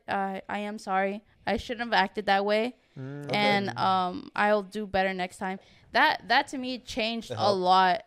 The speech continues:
Speaker 3: Yeah.
Speaker 1: in me, 'cause it, it would took a, I know it took a lot for her to realize that I was
Speaker 3: Mm-hmm.
Speaker 1: feeling, like, upset.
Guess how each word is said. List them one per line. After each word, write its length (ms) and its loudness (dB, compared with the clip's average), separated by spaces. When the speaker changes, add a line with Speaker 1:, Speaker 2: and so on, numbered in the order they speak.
Speaker 3:
Yeah. 200 -2
Speaker 1:
in 80 -4
me, 260 -6
'cause 220 -10
it, 340 -2
it 140 -4
would 180 -4
took 200 -2
a, 200 -2
I 120 2
know 200 2
it 100 -2
took 180 -8
a 20 0
lot 260 2
for 140 -4
her 300 0
to 120 4
realize 440 4
that 320 4
I 160 4
was 200 -4
Speaker 3:
Mm-hmm. 80 -14
Speaker 1:
feeling, 320 -6
like, 240 -4
upset. 600 -2